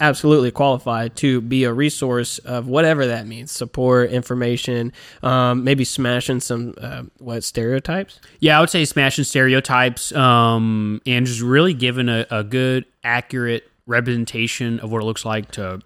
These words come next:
Speaker 1: To get
Speaker 2: Yeah.
Speaker 1: fucking sober
Speaker 2: Yeah, to,
Speaker 1: young,
Speaker 2: yeah, to
Speaker 1: dude,
Speaker 2: get
Speaker 1: 'cause
Speaker 2: sober.
Speaker 1: it is tight. Like, I don't know. Uh, it is so cool for me.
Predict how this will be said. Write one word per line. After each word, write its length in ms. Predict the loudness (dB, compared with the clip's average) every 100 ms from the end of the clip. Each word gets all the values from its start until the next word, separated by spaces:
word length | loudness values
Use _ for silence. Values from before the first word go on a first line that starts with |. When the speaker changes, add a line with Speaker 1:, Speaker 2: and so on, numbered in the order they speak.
| -6
Speaker 1:
To 140 | -4
get 340 | 0 4 6 4
Speaker 2:
Yeah. 20 | 0
Speaker 1:
fucking 500 | 2 2 2 0 0
sober 420 | 4 6 6 4
Speaker 2:
Yeah, 100 | 4
to, 80 | 4
Speaker 1:
young, 260 | 4 4
Speaker 2:
yeah, 100 | 2
to 60 | 2
Speaker 1:
dude, 140 | 0
Speaker 2:
get 80 | 0
Speaker 1:
'cause 140 | 0 -2
Speaker 2:
sober. 140 | 0
Speaker 1:
it 140 | 0 0
is 200 | -4 -6
tight. 260 | -6 -6 -4
Like, 160 | -6
I 80 | -2
don't 160 | 2 2
know. 160 | 2 -2 -14 -14
Uh, 100 | -12 -12 -12 -16 -14 0
it 160 | 2
is 140 | 4 0
so 440 | -6 2 6 6
cool 240 | 4 4 2
for 120 | 0
me. 200 | -6 -6